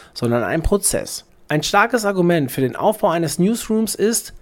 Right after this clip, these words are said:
dass die Kommunikation durch die integrierte Zusammenarbeit und frühzeitige Abstimmung planbar wird. So wird das Team nicht von den alltäglichen auftretenden Themen getrieben und rennt ihnen nur hinterher, sondern es geht darum, mit der Planung einen Freiraum zu schaffen.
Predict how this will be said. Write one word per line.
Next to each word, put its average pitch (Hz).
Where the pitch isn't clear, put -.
dass 160
die 156
Kommunikation 147
durch 175
die 175
integrierte 196
Zusammenarbeit 165
und 120
frühzeitige 196
Abstimmung 180
planbar 127
wird. 98
So 151
wird 208
das 196
Team 190
nicht 151
von 147
den 139
alltäglichen 170
auftretenden 190
Themen 151
getrieben 220
und 135
rennt 160
ihnen 160
nur 185
hinterher, 180
sondern 160
es 156
geht 165
darum, 208
mit 156
der 147
Planung 185
einen 170
Freiraum 151
zu -
schaffen. 110